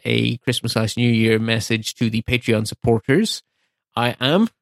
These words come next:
in the process of writing your annual message this year, and I actually do have some substantial news to share with you about the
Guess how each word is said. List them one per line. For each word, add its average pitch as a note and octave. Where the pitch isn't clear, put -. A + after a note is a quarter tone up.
in C#3
the C#3
process C3+
of B2
writing A#2
your D3
annual D#3
message A#2
this A2+
year, B2+
and C3+
I C3+
actually F3
do E3+
have C3+
some B2+
substantial C3
news A#2+
to C3
share C#3+
with B2+
you A#2
about A2+
the -